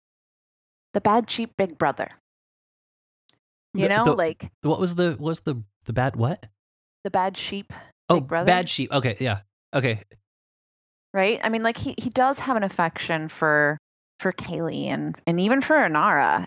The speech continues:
Speaker 1: It's just
Speaker 2: Mm-hmm.
Speaker 1: a little
Speaker 2: Well,
Speaker 1: cocked, you know? <laughs>
Speaker 2: well, and, and even, and, well, and here's the one thing I can say that you, that you can respect about him is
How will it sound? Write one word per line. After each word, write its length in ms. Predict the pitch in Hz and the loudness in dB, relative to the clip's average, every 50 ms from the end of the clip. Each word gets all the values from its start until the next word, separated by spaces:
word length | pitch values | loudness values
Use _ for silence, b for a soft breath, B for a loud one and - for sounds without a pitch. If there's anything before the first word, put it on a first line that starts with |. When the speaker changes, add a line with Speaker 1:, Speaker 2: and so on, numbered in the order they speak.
| - _ | -8 _
Speaker 1:
It's 280 | 175 175 - - - - | -12 -12 -12 -16 -18 -6
just 580 | - 170 156 156 - - - - - - - - - - - _ _ _ _ _ _ _ _ _ _ _ _ _ _ _ _ _ _ _ _ _ _ - | -2 0 0 0 -2 -6 -16 -18 -18 -16 -14 -14 -14 -14 -16 _ _ _ _ _ _ _ _ _ _ _ _ _ _ _ _ _ _ _ _ _ _ 2
Speaker 2:
Mm-hmm. 120 | 143 147 | 2 4
Speaker 1:
a 120 | 143 135 143 | 4 4 4
little 680 | 170 175 175 170 170 170 170 165 165 170 170 175 170 - _ _ - | 4 4 4 4 4 4 4 4 4 2 0 -2 -4 -10 _ _ 0
Speaker 2:
Well, 120 | 208 233 - - | 2 2 2 2
Speaker 1:
cocked, 280 | - - _ - - _ _ _ _ _ _ | 0 -4 _ -20 -20 _ _ _ _ _ _
you 160 | 202 190 180 | -2 0 2
know? 100 | 190 302 - - | 2 2 2 2
<laughs> 40 | |
Speaker 2:
well, 220 | 330 302 269 285 370 - | 2 2 2 2 0 -2
and, 140 | 208 - - - | -4 -6 -6 -4
and 160 | 202 190 185 - - | -4 -4 -4 -4 -6
even, 340 | 190 208 220 214 226 208 - - | -4 -4 0 0 0 -2 0 -4
and, 160 | 170 170 151 - | -4 -4 -2 0
well, 160 | 160 160 160 151 | 2 2 2 2
and 80 | 156 160 | 0 0
here's 200 | 147 190 196 - | 0 -2 -2 -2
the 80 | 202 | -2
one 140 | 185 175 175 | -2 -2 -2
thing 140 | 165 160 143 | -2 -2 -2
I 80 | 127 120 | -2 -4
can 280 | - - 135 127 127 | -2 -2 -2 -2 -2
say 160 | 120 - 127 | -2 -2 -2
that 80 | 117 110 | -2 -2
you, 160 | 107 113 117 - - | -4 -6 -6 -4 -6
that 100 | 131 - | -6 -6
you 80 | 135 | -4
can 220 | 131 - 170 240 277 | -6 -4 -4 -4 -4
respect 340 | 247 - - 120 107 101 - | -4 -2 -2 -2 -2 -2 0
about 220 | 104 104 98 101 | 0 0 0 2
him 100 | 107 104 | 2 2
is 160 | 107 104 - | 0 0 -2